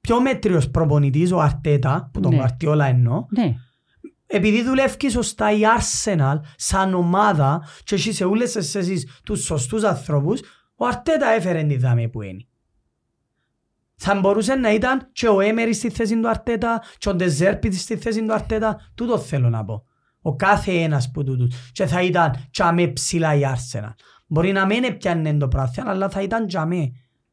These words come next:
Speaker 1: Όμως ο Αρτέτα στη West Ham δεν μπορεί να κάνει τίποτε καλύτερο από Μόιες.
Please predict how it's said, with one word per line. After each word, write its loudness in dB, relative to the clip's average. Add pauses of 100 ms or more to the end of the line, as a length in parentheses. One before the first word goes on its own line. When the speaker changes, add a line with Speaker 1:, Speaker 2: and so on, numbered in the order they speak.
(280)
Speaker 1:
Όμως 4
ο 2
Αρτέτα 2
στη -2
West 0
Ham -2
δεν -2
μπορεί 0
να 0
κάνει -2
τίποτε 2 (120)
καλύτερο 0
από 2
Μόιες. -4